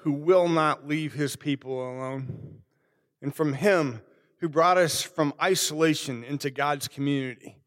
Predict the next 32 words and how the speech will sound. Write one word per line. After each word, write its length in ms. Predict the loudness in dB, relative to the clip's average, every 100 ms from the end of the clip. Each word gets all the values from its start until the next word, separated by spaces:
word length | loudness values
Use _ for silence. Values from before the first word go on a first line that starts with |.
| _ _ _
Come 120 | 0
all 120 | 0
grace 640 | 2 2 4 4 0 -4 -8
and 140 | -10
mercy 560 | -4 -4 -4 -8 -6 -6
and 140 | -6
peace 360 | -10 -14 -14 -16
to 100 | -16
each 260 | -16 -10
and 100 | -8
every 180 | -6 -8
one 200 | -10 -12
of 100 | -14
you 120 | -20
today. 360 | _ -20 -20 _ _ _ _ _ _ -16
Amen. 480 | -12 -10 -10 -12 -18 -20 _ _ _ _ _ _ _ _ _ _ _ -2
Our 120 | 0
epistle 380 | 2 2 4 4
lesson 380 | 6 4 -2 -4
from 300 | -4 -4 -2
First 300 | 2 2 0
Corinthians 540 | -4 -4 -8 -8 -10
twelve, 600 | -2 2 4 2 -2 -14 _ _ _ _ _
uh, 300 | -20 -16 -8 -6
is 240 | -6 -6
what 220 | -6 -6
we're 100 | -6
gonna 120 | -12
meditate 500 | -6 -6 -6 -10 -16
upon 340 | -18 -20 -20 -20
this 220 | -18 -16
morning. 400 | -14 -12 -12 -14